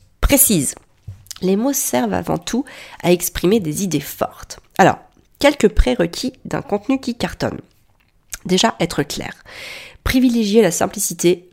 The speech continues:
par rapport aux effets de style. Par exemple, quand j'écris un post, que je relaie ensuite sur Instagram, Facebook, YouTube même d'ailleurs, j'écris mon texte en mode RAW.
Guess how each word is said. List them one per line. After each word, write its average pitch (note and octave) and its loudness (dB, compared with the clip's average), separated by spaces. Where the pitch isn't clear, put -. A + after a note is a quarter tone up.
par E3+ -4
rapport F3 -4
aux D#3+ 0
effets E3 -4
de D#3+ -6
style. - -8
Par D#3 -2
exemple, E3 2
quand F3+ -2
j'écris E3+ 0
un G3 0
post, - -6
que F#3 0
je E3+ 0
relaie D#3 0
ensuite D#3+ -4
sur - -8
Instagram, F3 -4
Facebook, E3 -8
YouTube - -4
même C4 0
d'ailleurs, - 0
j'écris G#3 0
mon A3 4
texte - -2
en F#3 2
mode F3+ 4
RAW. D#3 0